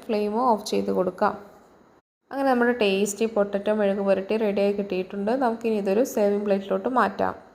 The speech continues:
എല്ലാവരും വീട്ടിൽ ഇതുപോലെ പൊട്ടറ്റോ മെഴുക്ക് പുരട്ടി തയ്യാറാക്കി നോക്കണേ. ശേഷം ഫീഡ്ബാക്ക് കമൻ്റായിട്ട് അറിയിക്കാൻ മറക്കരുത്. നേരത്തെ പറഞ്ഞ പോലെ കുട്ടികൾക്കും മുതിർന്നവർക്കും എല്ലാം ഒരുപോലെ ഇഷ്ടപ്പെടുന്ന റെസിപ്പിയാണിത്. ഒരിക്കൽ കൂടി ചാനൽ ഇതുവരെ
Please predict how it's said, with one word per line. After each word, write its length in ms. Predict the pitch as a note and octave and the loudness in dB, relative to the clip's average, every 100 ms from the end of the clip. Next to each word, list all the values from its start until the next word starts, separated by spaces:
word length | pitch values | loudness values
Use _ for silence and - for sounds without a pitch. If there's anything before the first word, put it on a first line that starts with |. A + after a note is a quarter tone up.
| _ _ _ _ _ _ _ B3 | _ _ _ _ _ _ _ -2
എല്ലാവരും 580 | C4+ C4+ B3+ A3 G#3+ A#3+ B3 | 0 2 4 4 2 2 2
വീട്ടിൽ 260 | G#3+ G#3+ G3+ | 0 0 -2
ഇതുപോലെ 380 | G3+ G3 G3 C#4 | 0 0 2 2
പൊട്ടറ്റോ 340 | C4 A3+ G3+ G#3+ | 0 0 -2 -2
മെഴുക്ക് 260 | G3+ G3+ G3 | -2 -2 -2
പുരട്ടി 280 | G3 G3+ G#3+ A3 | -4 -2 -2 2
തയ്യാറാക്കി 500 | F#3+ F#3+ G3 G3 G3 F#3+ | 2 2 0 -2 -4 -6
നോക്കണേ. 360 | F3 F3+ G#3 D#4+ - _ _ _ _ - | -6 -4 -4 -6 -12 _ _ _ _ -2
ശേഷം 360 | A3+ A3 A#3+ B3 | 0 2 2 0
ഫീഡ്ബാക്ക് 480 | B3 A3+ G#3+ G#3+ G#3+ | 2 0 2 0 0
കമൻ്റായിട്ട് 520 | G#3+ G3 G3+ G#3+ G#3 G#3+ | 0 0 2 2 2 2
അറിയിക്കാൻ 400 | G3+ G3 G3+ G#3 | 0 -2 -4 -2
മറക്കരുത്. 560 | F#3+ F#3 - G3 F3+ G3 C#4+ - - - | -2 -2 -4 -6 -4 -4 -4 -10 -12 -4
നേരത്തെ 320 | A3+ A#3 A#3+ A#3 | 0 2 2 2
പറഞ്ഞ 240 | G#3 G#3+ G#3+ | 2 0 0
പോലെ 180 | G#3 A#3+ | 0 0
കുട്ടികൾക്കും 500 | A#3 G3+ G#3+ G#3 A3+ | -2 -2 -2 0 0
മുതിർന്നവർക്കും 500 | G#3+ G3 G3 G3+ G#3 G#3+ | 0 0 2 2 2 0
എല്ലാം 180 | G#3+ G3+ | 0 0
ഒരുപോലെ 460 | F#3+ G3+ G#3+ A3+ A3+ | 0 0 2 4 2
ഇഷ്ടപ്പെടുന്ന 520 | - G3+ G3 G3 G#3 A3 | 0 -2 -2 0 -2 -2
റെസിപ്പിയാണിത്. 720 | G#3+ G3+ - F#3+ F#3 F#3 F#3 - - _ _ _ _ _ _ - | -4 -6 -6 -6 -4 -2 -4 -4 -10 _ _ _ _ _ _ -4
ഒരിക്കൽ 340 | A3+ A3 A3+ A3+ | 0 2 2 4
കൂടി 160 | G#3+ A3+ | 4 4
ചാനൽ 260 | A#3 G3+ G#3 | 2 2 2
ഇതുവരെ 260 | G#3+ G#3+ A3 | 4 2 4